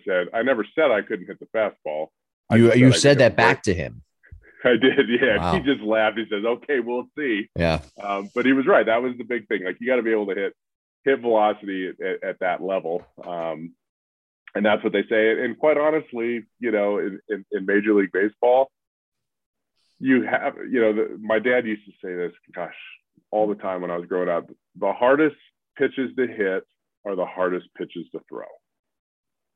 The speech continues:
Speaker 1: Okay,
Speaker 2: Hmm.
Speaker 1: so, like, think of a split finger fastball, right? That was really hard to hit,
Speaker 2: Yeah.
Speaker 1: really hard to throw. That's hard to throw.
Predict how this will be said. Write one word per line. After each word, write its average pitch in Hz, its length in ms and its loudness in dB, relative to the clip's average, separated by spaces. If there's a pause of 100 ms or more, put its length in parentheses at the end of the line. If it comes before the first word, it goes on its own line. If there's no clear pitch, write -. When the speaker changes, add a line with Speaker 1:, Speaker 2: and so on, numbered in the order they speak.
Speaker 1:
Okay, 110 240 -2
Speaker 2:
Hmm. 76 40 -6
Speaker 1:
so, 92 200 0
like, 92 260 0
think 110 160 -2
of 104 60 -2
a 104 100 -4
split - 220 -2
finger 92 220 -6
fastball, 76 420 -4
right? 82 160 0
That 101 120 2
was 92 80 -4
really 110 460 4
hard 107 220 4
to 101 80 4
hit, 101 220 2 (420)
Speaker 2:
Yeah. 73 220 -4
Speaker 1:
really 98 260 2
hard 90 160 0
to 78 80 -6
throw. 65 260 -10
That's 67 160 -14
hard 80 200 -4
to 80 40 -6
throw. 73 100 -8